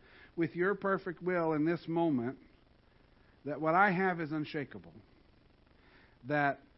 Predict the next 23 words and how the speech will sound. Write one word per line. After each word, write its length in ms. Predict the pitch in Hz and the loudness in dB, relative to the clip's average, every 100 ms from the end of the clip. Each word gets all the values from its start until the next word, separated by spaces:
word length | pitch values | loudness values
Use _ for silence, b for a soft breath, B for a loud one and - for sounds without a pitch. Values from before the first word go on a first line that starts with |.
| _ _ _ - | _ _ _ 0
even 280 | 226 254 254 | 2 4 4
though 160 | 226 | 4
that 260 | 202 240 214 | 6 6 6
wasn't 320 | 240 220 262 - | 4 2 -4 -2
fair 220 | 214 208 | 2 4
and 160 | 190 175 | 2 2
that 180 | 190 202 | 2 2
wasn't 300 | 214 196 160 | -2 -2 -2
right, 280 | 175 170 147 | 2 2 2
and 120 | 151 | 0
it's 160 | 160 | -2
okay 320 | 196 185 208 208 | -4 -2 0 0
to 80 | 175 - | -2 -4
say 180 | 208 202 | -2 0
that, 360 | 135 123 135 - - b b b - _ _ - - | 0 -2 -4 -6 -18 b b b -20 _ _ -20 -18
you're 180 | 127 156 | -8 -8
greater. 400 | 170 185 220 90 - - _ _ _ _ _ _ _ _ - - _ _ - | -6 -8 -8 -12 -18 -20 _ _ _ _ _ _ _ _ -20 -20 _ _ -4
And 100 | 143 | 0
I'm 180 | 185 220 | 0 2
not 280 | 220 208 | 0 -2
gonna 280 | 165 202 180 | -2 -2 0
allow 680 | 170 170 202 226 226 233 240 - B B B B | 0 2 4 4 6 4 0 -8 B B B B
how 220 | - 165 | -4 -4